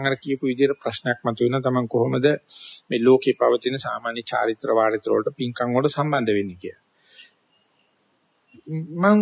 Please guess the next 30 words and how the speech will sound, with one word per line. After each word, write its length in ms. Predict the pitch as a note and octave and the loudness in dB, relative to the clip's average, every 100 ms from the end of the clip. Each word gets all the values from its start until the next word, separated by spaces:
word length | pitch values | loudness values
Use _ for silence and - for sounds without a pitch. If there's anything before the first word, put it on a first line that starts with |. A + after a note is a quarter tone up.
| G3 | 2
මම 200 | F3 F3+ F#3 | 0 0 6
දෙන 200 | F3+ F3 | 6 6
උත්තරේ 360 | D#3+ F3 D3+ | 2 4 4
මෙච්චර. 260 | C#3 C#3 D#3 E3 | 4 2 2 2
කවදාකවත් 920 | - F3 F3 F3+ D#3 C#3+ F3 F#3+ F#3+ | 2 4 4 4 6 6 6 6 4
එහෙම 180 | F3 D3+ | 4 4
දෙයක් 160 | D#3 D#3 | 4 2
පටන් 280 | C#3 B2 B2 | 0 -2 -2
ගන්න 220 | A#2 A2+ | -2 -2
එපා. 420 | G#2 G#2 G2 G2 - _ _ _ _ _ _ _ _ _ _ - - | -2 -2 -4 -6 -12 _ _ _ _ _ _ _ _ _ _ -20 -2
පටන් 300 | D#3 G3 G3+ | 2 6 8
ගන්න 180 | G#3 | 8
කවුරුහරි 340 | F#3 F#3 F3+ D3+ | 8 6 6 6
උදව් 240 | C3+ D#3+ | 6 6
කරලා 240 | F3 F3+ E3+ | 6 4 4
ඉල්ලනවා 240 | E3+ F3 | 4 4
නම් 140 | G3 G#3 | 2 4
ඕනේ 460 | E3+ F3+ G3 G#3+ G#3+ | 8 12 12 12 10
උදව්වක් 400 | E3+ D3 C#3 - | 10 8 8 4
කරන්න 360 | C#3 C3+ E3 D4+ - _ - - | 2 4 6 4 2 _ -20 -2
ඉල්ලන 320 | G#3 A#3+ D3 | 6 8 8
හින්දා. 380 | A2 F#2 D#2+ - _ _ _ _ _ _ _ - | 2 -6 -10 -14 _ _ _ _ _ _ _ -4
කවදාකවත් 560 | C3 B2 A#2+ B2 F3 - | -2 0 0 0 -2 -2
Taman 280 | B2 D3 F#3 - - | -4 -2 -4 -8 -6
ආරම්භ 400 | B2 E3 G3+ F#3+ | 0 4 4 4
කරන්න 280 | D#3 B2+ A2+ | 4 0 -2
එපා 220 | A2 A2 | -2 -2
මේවා. 320 | A2 G#2 C#3+ | -2 0 0
ආරම්භ 340 | D3 C3 B2+ A#2+ | 0 0 0 0
කෙරුවොත් 440 | C#3+ D#3+ E3+ B2 | 2 4 6 4